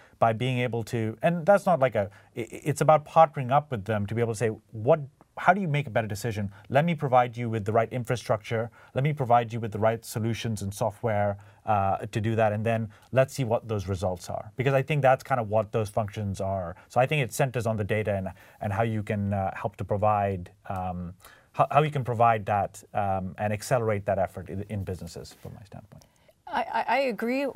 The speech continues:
Speaker 2: I agree with your points on the data. I, I also, um, and, and I've often talked to my teams about this in the past, think the role of the C I O can be,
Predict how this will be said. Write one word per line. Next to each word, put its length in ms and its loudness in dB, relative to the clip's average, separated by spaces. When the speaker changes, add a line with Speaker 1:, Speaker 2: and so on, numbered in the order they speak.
Speaker 2:
I 200 -2
agree 260 -6
with 140 -6
your 80 -6
points 320 -6
on 120 -4
the 100 -6
data. 580 -6
I, 180 -4
I 120 -2
also, 720 -2
um, 480 -2
and, 280 -4
and 120 -4
I've 100 -4
often 340 -4
talked 300 -8
to 60 -8
my 140 -6
teams 320 -8
about 240 -6
this 180 -6
in 60 -16
the 80 -8
past, 480 -8
think 400 -6
the 240 -2
role 720 0
of 160 -4
the 80 -2
C 260 -2
I 320 0
O 100 -4
can 260 -6
be, 360 -4